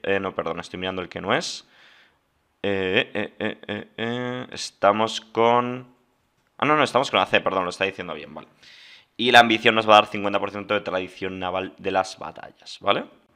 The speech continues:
Es que son, es igual que el de Malaca, ahora que lo estoy viendo. Vale, pues es exactamente igual que el de Malaca.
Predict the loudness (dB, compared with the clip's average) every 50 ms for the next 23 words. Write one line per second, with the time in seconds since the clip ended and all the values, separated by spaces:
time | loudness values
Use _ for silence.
0 | _ _ _ _ -20 -16 -12 -10 -8 -6 -4 -4 -4 -4 -4 -4 -4 -4 -2 0
1 | 0 0 2 0 -2 -2 -2 -4 -4 -6 -8 -12 -12 -14 -14 -14 -12 -10 -8 -8
2 | -10 -10 -10 -10 -8 -8 -8 -10 -12 -14 _ _ _ _ _ _ _ _ _ _
3 | _ _ _ _ _ -4 2 2 4 4 2 2 0 -2 -2 -2 -4 -2 -2 -2
4 | 2 2 2 2 2 -2 0 0 0 0 0 -2 -6 -4 -6 -8 -8 -8 -10 -10
5 | -12 -8 -4 -4 -4 -4